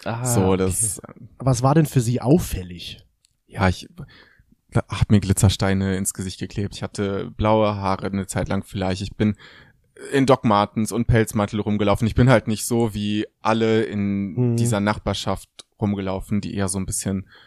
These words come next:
Speaker 2: äh, wohlbetuchter und vorstädtisch und
Speaker 3: Ja.
Speaker 2: Fußballverein, Tennisclub.
Speaker 3: Ach so,
Speaker 2: so.
Speaker 1: Ja, okay.
Speaker 3: Und das haben die Nachbarn dann gesehen und dann haben
Speaker 2: Die
Speaker 3: die
Speaker 2: Nachbarn
Speaker 3: Nachbarn
Speaker 2: hat das gar nicht gejuckt. Ich hab
Speaker 3: Ja.
Speaker 2: mich mit, auch in der Schule, äh, also,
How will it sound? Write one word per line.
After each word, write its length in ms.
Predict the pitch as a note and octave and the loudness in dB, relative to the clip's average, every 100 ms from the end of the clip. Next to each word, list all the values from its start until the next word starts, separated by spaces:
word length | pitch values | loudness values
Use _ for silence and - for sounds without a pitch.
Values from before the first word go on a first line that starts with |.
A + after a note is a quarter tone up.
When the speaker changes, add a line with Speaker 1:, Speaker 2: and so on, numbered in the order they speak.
| _ _ _ - | _ _ _ -8
Speaker 2:
äh, 240 | F#2+ F#2+ - - | -6 -6 -8 0
wohlbetuchter 920 | A2 G2 - - F#2+ - F#2+ F#2+ F#2+ | 0 2 -2 -4 -6 -10 -8 -8 -8
und 380 | G2 G2 - - | -10 -12 -12 -12
vorstädtisch 920 | - F2+ F#2 - - - A2 F#2+ - | -6 -4 -4 -10 -12 -10 -10 -10 -10
und 80 | - | 2
Speaker 3:
Ja. 440 | G2+ F#2+ F#2 F#2 - _ _ _ - | 4 4 2 -4 -10 _ _ _ -4
Speaker 2:
Fußballverein, 600 | A#2+ - F#2 - - F#2+ | -4 0 -2 0 -4 -6
Tennisclub. 520 | - G2 - - B2+ | -4 -4 -6 -4 -2
Speaker 3:
Ach 60 | A2 | 2
so, 60 | |
Speaker 2:
so. 60 | C3 | 4
Speaker 1:
Ja, 380 | A2+ A2+ G2+ G2+ | 4 4 0 -4
okay. 280 | - A2 G2 - B2 - _ | -8 -14 -10 -10 -10 -14 _
Speaker 3:
Und 120 | C#3 B2 | 4 6
das 140 | B2 | 8
haben 120 | - | 8
die 80 | A#2+ | 6
Nachbarn 340 | G#2+ - F#3+ | 4 4 4
dann 180 | F3+ F3 | 6 6
gesehen 360 | E3 C#3 D3 C#3+ | 4 6 4 4
und 60 | |
dann 120 | A#2+ A#2 | 2 2
haben 80 | |
Speaker 2:
Die 60 | A#2 | 4
Speaker 3:
die 40 | C3+ | 4
Speaker 2:
Nachbarn 320 | B2+ - C3 | 6 6 6
Speaker 3:
Nachbarn 60 | B2 | 4
Speaker 2:
hat 100 | B2 | 2
das 160 | A#2+ | -2
gar 140 | - A#2 | -2 -4
nicht 200 | A2+ - | -4 -4
gejuckt. 320 | A2+ A#2 - | -2 -2 -4
Ich 120 | A2 | -2
hab 100 | A#2+ | -2
Speaker 3:
Ja. 60 | A#2+ | 0
Speaker 2:
mich 160 | A2+ | -4
mit, 200 | C3+ A#2 | -4 -2
auch 160 | G#2+ A2 | 0 0
in 100 | B2+ | 2
der 100 | A#2 | 2
Schule, 580 | - - - B2 A#2 G#2+ - - - _ | 0 -6 -4 2 2 2 -4 -14 -20 _
äh, 100 | G#2 | -4
also, 420 | - A#2 A#2 A#2 | -2 0 2 2